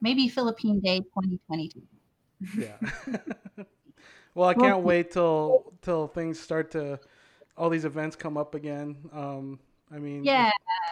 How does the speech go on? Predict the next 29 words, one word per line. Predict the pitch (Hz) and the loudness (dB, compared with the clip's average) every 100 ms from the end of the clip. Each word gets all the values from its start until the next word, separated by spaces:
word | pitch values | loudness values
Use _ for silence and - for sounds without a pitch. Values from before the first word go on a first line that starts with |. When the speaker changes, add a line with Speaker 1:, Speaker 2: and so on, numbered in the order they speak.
| 190 233 _ _ _ | -10 -16 _ _ _
Speaker 2:
it, | 165 170 208 | -10 -8 -6
it's | 190 220 | -2 2
always | 190 160 147 | 4 2 -2
fun, | - 147 135 135 | -10 -8 -8 -10
and | 139 135 135 139 | -10 -10 -12 -4
I | 175 | -2
encourage | 165 - 170 143 - | -2 -2 -2 -4 -10
anybody | 185 196 175 170 156 147 143 - _ _ | -8 -4 0 0 -2 -4 -8 -12 _ _
to | 147 | -20
go | 131 143 139 156 180 - - | -8 -4 -4 -6 -10 -18 -12
to | 165 151 143 - | -6 -4 -6 -4
Philippine | 180 175 190 190 | -4 0 -2 0
Day | 185 185 185 190 _ 370 | 0 0 -2 -8 _ -18
Speaker 1:
<laughs> | _ _ - | _ _ -14
Speaker 2:
when | 143 | -12
Pomana | 156 151 165 165 | -8 -4 -4 -4
comes. | 165 170 170 | -6 -6 -6
Go | 151 160 165 | -4 -2 -2
to | |
Pomana, | 165 175 170 170 175 175 180 180 _ _ _ _ - | -2 -6 -4 -2 -4 -6 -10 -14 _ _ _ _ -10
you | 160 | -4
know, | 156 151 147 | -2 -2 -6
join | - 170 202 | -4 -2 -2
us | 202 | -4
for | 196 | -6
these | 196 190 | -6 -8
fun | - 190 190 | -6 -4 -4
things | 196 196 | -6 -6
because, | 151 147 160 147 147 | -8 -6 -4 -6 -10